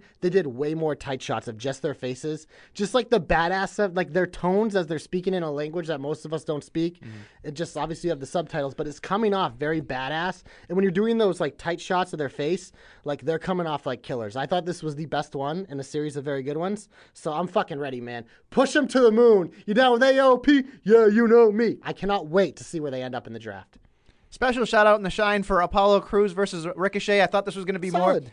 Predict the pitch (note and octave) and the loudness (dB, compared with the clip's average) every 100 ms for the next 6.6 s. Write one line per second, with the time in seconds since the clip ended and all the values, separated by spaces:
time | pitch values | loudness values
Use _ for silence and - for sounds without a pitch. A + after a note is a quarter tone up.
0 | - G3+ G#3+ - F#3+ A3 B3 A#3 - _ | -6 -4 -4 2 4 4 2 0 -18 _
1 | F3+ G3+ G3 - G3 F3 F3 D3+ - - | -4 0 0 0 -4 0 -2 -4 -10 -2
2 | G3+ B3 A#3 G3 G3 F3+ - F#3 D#3+ D3+ | 2 4 6 4 4 2 0 -4 -4 -6
3 | C3+ C#3+ A2 - E3 - - _ _ E3+ | -2 -2 -2 0 0 -2 -14 _ _ -2
4 | F3 F#3 F#3 E3+ - E3 G#3 A3 A#3 G#3+ | -2 -2 -2 -4 -2 2 2 2 4 4
5 | D#3+ D#3 C3 - D#3 C3+ C#3 D#3+ D#3+ E3+ | 4 2 2 0 -6 -4 2 4 4 2
6 | D#3+ E3+ F#3 C#3+ C#3+ C#3 | 0 0 2 2 2 -4